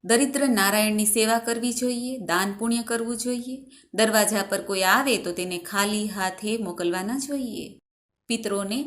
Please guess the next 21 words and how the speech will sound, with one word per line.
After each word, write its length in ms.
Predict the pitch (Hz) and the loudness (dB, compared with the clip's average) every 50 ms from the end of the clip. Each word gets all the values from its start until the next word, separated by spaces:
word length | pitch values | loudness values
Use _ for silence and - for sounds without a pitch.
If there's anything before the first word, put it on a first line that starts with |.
| - - - _ - | -8 -12 -16 _ 0
જે 180 | 208 196 247 269 269 269 | 2 4 4 4 4 2
ખાસ 420 | - - 214 214 220 233 240 240 - | -2 0 2 4 6 6 6 4 2
વસ્તુ 340 | 202 196 202 208 - - 233 226 | 2 2 2 2 2 0 -2 -2
પસંદ 380 | - 202 196 202 262 285 269 269 | 2 4 4 4 4 4 4 4
હોય 220 | 262 247 226 220 | 4 2 2 0
છે, 180 | - - 190 185 180 - - _ _ | -2 -4 -6 -10 -12 -14 -20 _ _
જમવાનું 640 | - - 208 202 196 185 185 180 180 180 185 185 185 | -6 -4 -2 -2 -2 -2 -2 -2 -2 -2 -4 -8 -8
હોય 240 | 180 190 185 190 190 | -6 -4 -4 -2 -4
છે, 200 | - - 202 196 190 | -4 -4 -4 -4 -4
વસ્ત્ર 360 | 170 180 185 185 - - 190 190 | -2 -2 -2 -2 -2 -2 -4 -4
હોય 240 | 190 190 185 185 185 | -4 -4 -6 -6 -6
છે, 160 | - - 214 214 | -4 -4 -4 -4
તે 120 | 208 208 185 175 | -2 -2 -4 0
દાન 240 | 175 180 175 175 190 185 | 2 2 2 2 2 0
કરવાથી 540 | - 202 196 196 196 190 190 - 214 196 | -2 -2 -2 0 -2 -4 -4 -4 -6 -4
પણ 260 | 202 - 233 254 277 277 - - - - | 0 2 2 2 2 -2 -6 -10 -16 -6
પિતૃદેવની 720 | - 247 254 254 247 254 254 233 220 233 240 233 233 233 240 220 | -4 -4 -2 0 0 0 2 4 4 4 4 4 2 0 0 0
નારાજગી 640 | 202 190 190 190 196 196 196 196 190 196 214 214 | 2 2 2 2 2 0 0 0 0 0 0 0
દૂર 180 | - 208 214 214 | 2 2 0 0
થાય 300 | 220 226 240 226 233 233 | -2 -2 -2 0 0 0
છે, 180 | 233 - 262 269 | 0 -2 -4 -8